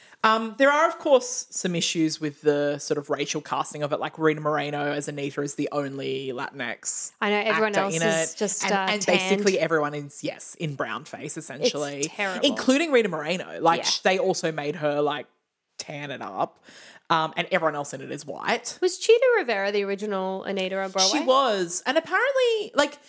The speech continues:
Speaker 1: there's not a lot of information as to maybe why she wasn't considered
Speaker 2: Yeah.
Speaker 1: for the f-,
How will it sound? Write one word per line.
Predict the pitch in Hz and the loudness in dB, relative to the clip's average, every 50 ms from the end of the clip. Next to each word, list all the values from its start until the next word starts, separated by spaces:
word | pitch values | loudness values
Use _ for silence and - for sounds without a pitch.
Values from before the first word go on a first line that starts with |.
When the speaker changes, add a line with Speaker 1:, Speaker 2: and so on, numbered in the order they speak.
| - - - | -20 -10 -2
Speaker 1:
there's | - 294 262 269 | 0 0 4 4
not | 269 277 285 | 4 4 4
a | 339 | 2
lot | 339 320 320 302 | 2 2 4 4
of | 285 269 254 240 226 208 190 - - - _ _ _ | 6 4 4 4 2 -2 -6 -12 -16 -18 _ _ _
information | 185 175 160 - 170 143 135 151 - 170 156 | -2 -2 -2 -2 -4 -2 -2 -2 -2 -4 -6
as | 147 - | -6 -6
to | - 156 | -6 -6
maybe | 151 147 147 147 147 147 | -4 -4 -2 0 0 0
why | 147 147 - 156 | 2 0 0 0
she | - - - 156 | -2 -4 -4 -4
wasn't | 156 139 143 147 - 151 - - _ _ | -4 -4 -6 -6 -8 -12 -16 -16 _ _
considered | - - 160 151 - - 147 143 151 147 151 151 | -8 -6 -6 -4 -2 0 2 4 4 4 4 4
Speaker 2:
Yeah. | 254 269 285 302 302 302 302 285 254 214 190 185 | 2 2 4 4 4 4 4 2 2 0 -2 -4
Speaker 1:
for | 180 - - 190 | 2 2 4 4
the | 175 | 4
f-, | 165 - - - | 0 -2 -8 -14